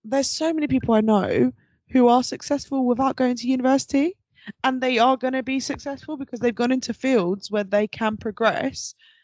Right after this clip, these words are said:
without a university degree. And, like, what you were saying about, like, um, I can't remember who's saying it now, but, like, education, like, I think it was Victoria, like, growing yourself.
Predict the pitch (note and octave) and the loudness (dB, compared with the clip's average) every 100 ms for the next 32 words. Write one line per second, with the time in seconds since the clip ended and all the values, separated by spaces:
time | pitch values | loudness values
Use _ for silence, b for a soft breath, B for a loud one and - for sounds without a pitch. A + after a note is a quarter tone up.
0 | b _ - A3+ A3+ A#3+ A3 A3+ A#3 A3+ | b _ 0 4 4 4 2 0 0 0
1 | A#3 B3 A#3 G#3+ B3+ G4 _ _ _ b | -2 -2 0 2 2 0 _ _ _ b
2 | b b _ B3 B3+ B3+ C#4+ C#4 C#4+ C4 | b b _ 2 4 6 6 6 6 4
3 | - B3+ A#3+ G#3 A3+ A3 G3+ G3 G#3 F#3 | 0 0 0 2 4 4 2 0 -2 -4
4 | - _ _ _ _ _ _ - A3+ A3 | -8 _ _ _ _ _ _ -6 -2 0
5 | G#3+ A#3 - B3 A#3+ A#3 A3 - C#4+ A3+ | -2 -6 -6 -6 -4 -4 -4 -6 -6 -6
6 | F#3 F3+ G#3 A3 G#3+ - - A3+ G#3+ B3+ | -8 -6 -4 -4 -4 -4 -6 -6 -6 -4
7 | A#3 - A3 G#3+ G#3 G3 _ _ _ - | -4 -6 -10 -8 -8 -10 _ _ _ 2
8 | F#4 A3+ E3+ - G#3+ F#3 D#3+ F#3+ b b | 4 4 2 4 6 8 6 2 b b
9 | b A3 G#3+ A#3+ A#3+ A3+ A3 G#3+ G#3+ G#3+ | b 0 2 4 6 6 4 2 0 0
10 | - C#4 F3+ B2 C4 | 0 0 0 0 -4